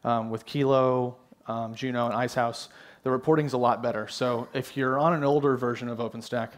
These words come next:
um, upgrading may help that situation a lot if you run into this particular error.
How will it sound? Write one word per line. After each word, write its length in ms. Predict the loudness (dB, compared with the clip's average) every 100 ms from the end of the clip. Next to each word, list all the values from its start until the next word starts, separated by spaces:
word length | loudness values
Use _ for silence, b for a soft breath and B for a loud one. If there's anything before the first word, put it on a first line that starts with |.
| b b b b
um, 400 | -2 -2 -2 -8 -2
upgrading 440 | -2 2 0 0
may 260 | -2 -2 0
help 200 | -2 0
that 120 | -2
situation 400 | -4 -6 -6 -6
a 60 | -4
lot 180 | -2 -4
if 140 | -6
you 40 |
run 140 | -6 -4
into 160 | -6
this 220 | -8 -8 -10
particular 420 | -14 -10 -8 -4
error. 320 | -4 -4 -8